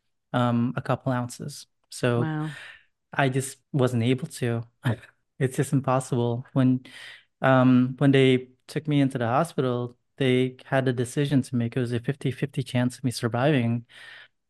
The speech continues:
Speaker 1: So they had to decide whether or not to operate on me. And I didn't realize I gave consent.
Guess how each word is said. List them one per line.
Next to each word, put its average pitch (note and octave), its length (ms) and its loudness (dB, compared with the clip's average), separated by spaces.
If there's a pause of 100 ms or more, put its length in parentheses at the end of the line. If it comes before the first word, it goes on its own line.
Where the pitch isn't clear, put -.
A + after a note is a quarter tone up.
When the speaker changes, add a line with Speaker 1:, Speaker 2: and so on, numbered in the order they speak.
Speaker 1:
So C3 140 2
they A#2+ 120 4
had A#2+ 200 2
to C3+ 80 0
decide A#2 420 -2
whether A#2 300 0
or A2+ 40 -2
not A2+ 240 -2
to C3 80 -8
operate A#2+ 420 -4
on A2 180 -4
me. A2 260 -4
And C3 140 4
I C#3 80 6
didn't D3 220 6
realize B2 400 0
I A#2+ 80 -4
gave A2+ 180 -2
consent. A#2 440 -2